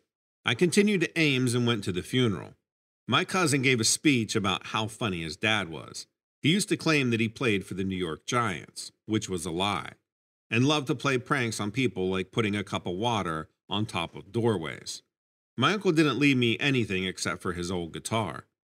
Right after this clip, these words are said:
I pawned it and got enough money for a new tire. On the way home, I went by the spot where I'd seen that Bigfoot. I pulled over and sat in the truck for a while to see if he would come. He didn't,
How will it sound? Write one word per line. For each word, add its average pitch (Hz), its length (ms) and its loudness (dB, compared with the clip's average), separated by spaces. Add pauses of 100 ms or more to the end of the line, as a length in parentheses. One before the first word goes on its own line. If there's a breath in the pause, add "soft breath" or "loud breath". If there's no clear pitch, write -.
(120)
I 123 120 0
pawned 156 360 0
it 139 180 0
and 135 120 -2
got 123 160 0
enough 120 320 0
money 117 320 0
for 95 160 -4
a 95 60 0
new 87 200 -4
tire. 107 520 -4 (480)
On 127 120 2
the 156 80 4
way 156 180 2
home, 131 460 0 (320)
I 104 60 -2
went 160 220 0
by 175 120 -2
the 185 120 -2
spot - 420 -4
where 113 160 -2
I'd 98 180 -6
seen 95 220 -4
that 80 240 -10
Bigfoot. 104 460 -4 (380)
I 87 100 -8
pulled 123 260 0
over 127 340 0
and 104 120 -2
sat 101 240 -2
in 60 40 -12
the 80 80 -10
truck 139 300 -4
for 104 140 -6
a 92 40 -2
while 92 280 -4
to 92 80 -6
see 120 200 0
if 95 100 -4
he 90 100 -6
would 80 160 -10
come. 123 340 -6 (480)
He 151 100 0
didn't, 139 440 2